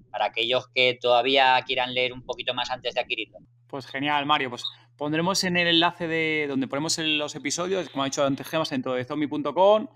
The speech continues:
Speaker 2: que ahí hay una sección de podcast. Con toda la información de este episodio pondremos el enlace que,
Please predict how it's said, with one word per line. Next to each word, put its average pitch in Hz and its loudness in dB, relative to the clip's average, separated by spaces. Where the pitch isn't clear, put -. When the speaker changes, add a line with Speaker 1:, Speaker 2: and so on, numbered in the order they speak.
Speaker 2:
que 135 -8
ahí 135 -4
hay 143 2
una 139 0
sección 147 -4
de 135 0
podcast. 202 2
Con 143 -8
toda 160 0
la 175 2
información 170 -4
de 165 -2
este 170 -6
episodio 190 2
pondremos 151 -2
el 151 0
enlace 151 -2
que, 127 -2